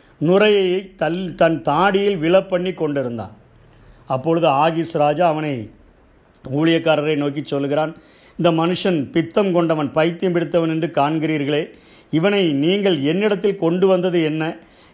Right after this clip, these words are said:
எனக்கு முன்பாக பைத்திய சேஷ்டை செய்ய நீங்கள் இவனை கொண்டு வருகிறதற்கு பைத்தியக்காரர் எனக்கு குறைவாயிருக்கிறார்களோ?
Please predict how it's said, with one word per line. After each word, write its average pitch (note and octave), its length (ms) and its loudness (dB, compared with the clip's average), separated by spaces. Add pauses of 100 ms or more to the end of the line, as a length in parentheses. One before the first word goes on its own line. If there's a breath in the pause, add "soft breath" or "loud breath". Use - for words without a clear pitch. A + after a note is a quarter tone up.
எனக்கு G3+ 400 0
முன்பாக F#3 460 4
பைத்திய F#3 680 -2
சேஷ்டை F3+ 340 -2
செய்ய F3 420 0
நீங்கள் F3 640 -2 (320 loud breath)
இவனை F#3+ 320 2
கொண்டு F3+ 340 0
வருகிறதற்கு F3 540 0
பைத்தியக்காரர் F3 840 0
எனக்கு E3 280 -4
குறைவாயிருக்கிறார்களோ? D#3 1400 0